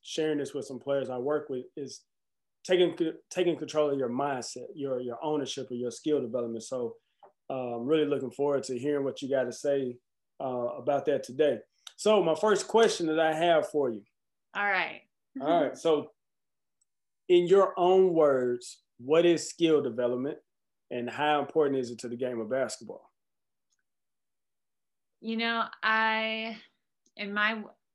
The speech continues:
Speaker 2: in my own words, I think skill development really is just about helping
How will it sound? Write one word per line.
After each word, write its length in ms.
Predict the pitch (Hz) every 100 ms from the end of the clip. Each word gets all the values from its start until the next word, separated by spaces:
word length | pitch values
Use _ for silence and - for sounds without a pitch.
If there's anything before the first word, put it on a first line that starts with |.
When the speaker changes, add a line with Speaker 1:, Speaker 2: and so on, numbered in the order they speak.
| _ -
Speaker 2:
in 380 | 208 196 190 - _ _ _ _ _ _ _ _
my 220 | 180 175
own 340 | 214 233 240
words, 380 | 214 175 170 165
I 80 | 175
think 220 | 202 202
skill 340 | - - 233 233
development 640 | 226 208 196 185 190 170
really 640 | 180 190 196 202 208 208
is 340 | - 190 180
just 580 | 170 180 165 170 - - -
about 680 | 190 175 185 175 165 165 - _ _ _ _ _ _ _ _ _ _ _ _ _ _ _ _ _ _ _ _ _ _ _ _
helping 720 | - 226 220 226 214 208 208